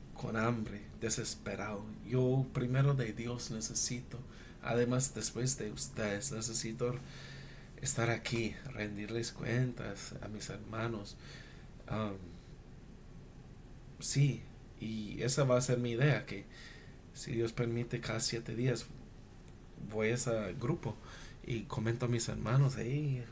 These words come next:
pasé siete días sin entrar en una página de citas". Bueno, porque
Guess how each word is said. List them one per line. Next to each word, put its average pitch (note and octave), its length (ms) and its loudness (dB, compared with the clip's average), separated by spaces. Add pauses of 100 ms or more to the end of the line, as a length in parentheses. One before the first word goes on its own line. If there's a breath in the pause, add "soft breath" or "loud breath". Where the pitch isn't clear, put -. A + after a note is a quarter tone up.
(140)
pasé A2+ 320 0
siete B2 300 2
días C3+ 180 10
sin A#2+ 200 4
entrar A#2+ 340 6
en C3+ 60 12
una A#2 160 6
página B2 340 6
de F#2+ 100 0
citas". - 460 0 (2500 loud breath)
Bueno, C3+ 320 10
porque A2+ 500 2